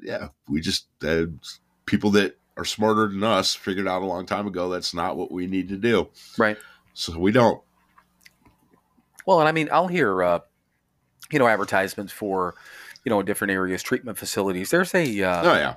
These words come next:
Speaker 2: a thing I hear on the radio all the time, um, and it's a, I don't know, it comes up on, I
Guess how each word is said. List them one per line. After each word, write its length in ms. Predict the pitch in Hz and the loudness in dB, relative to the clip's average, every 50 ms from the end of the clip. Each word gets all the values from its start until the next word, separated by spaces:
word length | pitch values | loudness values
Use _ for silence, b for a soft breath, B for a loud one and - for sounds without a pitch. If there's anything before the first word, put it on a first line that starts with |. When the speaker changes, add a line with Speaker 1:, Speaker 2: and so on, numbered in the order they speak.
| - - - | -12 -8 -8
Speaker 2:
a 80 | 117 | -6
thing 180 | - - 170 156 | -2 0 0 2
I 120 | 127 107 | 2 0
hear 200 | 98 107 104 104 | 0 -2 0 0
on 80 | 98 95 | 0 -2
the 60 | 95 | -2
radio 320 | 92 98 104 104 107 101 95 | -2 -2 -2 -2 -2 -2 -2
all 100 | 92 90 | -2 -2
the 100 | 90 87 | -4 -8
time, 500 | - 98 95 95 95 92 92 92 107 _ - | -6 -4 -4 -4 -4 -6 -8 -14 -18 _ -6
um, 420 | 104 95 92 92 92 87 87 85 - _ _ B B B B B B B B B B B _ | -2 -2 0 0 0 -2 -4 -10 -16 _ _ B B B B B B B B B B B _
and 100 | - 123 | 0 0
it's 220 | 123 117 - - - | 2 0 0 2 4
a, 380 | 127 117 113 110 107 104 104 - _ _ _ _ _ _ _ | 4 4 6 4 2 0 -2 -8 _ _ _ _ _ _ _
I 80 | - 147 | -2 -2
don't 80 | 160 165 | 0 2
know, 140 | 147 107 | 2 2
it 80 | 95 - | 2 0
comes 260 | - 131 147 143 - | -2 -4 -4 -2 -2
up 200 | 147 139 - - | -4 -4 -2 -2
on, 360 | 101 98 98 92 85 85 85 _ _ _ _ | -2 -2 -2 -4 -6 -12 -18 _ _ _ _
I 40 | _ | _